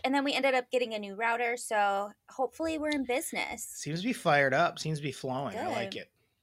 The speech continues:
Speaker 1: I
Speaker 2: I
Speaker 1: love
Speaker 2: like
Speaker 1: it.
Speaker 2: what's happening from it.
Speaker 1: Okay.
Speaker 2: Um, cool. Back to Nebraska. Back to
Speaker 1: So,
Speaker 2: reality.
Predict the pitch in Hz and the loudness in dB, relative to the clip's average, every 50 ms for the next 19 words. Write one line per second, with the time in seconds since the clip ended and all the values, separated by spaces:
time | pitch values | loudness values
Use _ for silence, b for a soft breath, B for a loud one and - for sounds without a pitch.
0 | _ _ - - 208 202 202 226 254 262 220 208 185 190 180 - - 107 107 107 | _ _ -16 -12 -10 -6 -4 0 0 0 2 0 0 -2 -2 -4 -4 -6 -6 -8
1 | - 107 98 95 - - 110 98 90 87 76 - _ _ _ _ _ _ _ _ | -10 -12 -12 -12 -12 -12 -14 -14 -12 -14 -18 -18 _ _ _ _ _ _ _ _
2 | _ _ _ _ _ _ _ _ _ _ _ _ - - - - - 131 254 233 | _ _ _ _ _ _ _ _ _ _ _ _ -10 -10 -4 -2 0 2 4 4
3 | 151 101 98 95 - _ _ _ _ _ _ _ _ B B B B B B B | 4 2 0 -8 -18 _ _ _ _ _ _ _ _ B B B B B B B
4 | - - - 185 156 117 110 - - 175 175 180 185 - - - - 180 175 160 | -6 2 6 6 6 6 4 6 10 12 12 12 12 8 4 0 2 4 4 4
5 | 156 151 147 139 147 - - - 160 151 147 139 135 127 - - - - 123 107 | 4 2 0 -4 -6 -8 -6 -2 -2 0 2 2 2 2 0 0 -2 -4 -6 -10
6 | 107 - - _ _ - 160 147 139 - - 147 139 135 131 120 311 294 277 269 | -10 -12 -18 _ _ 2 4 4 4 2 0 2 4 4 6 8 8 8 8 8
7 | 269 262 247 | 6 4 2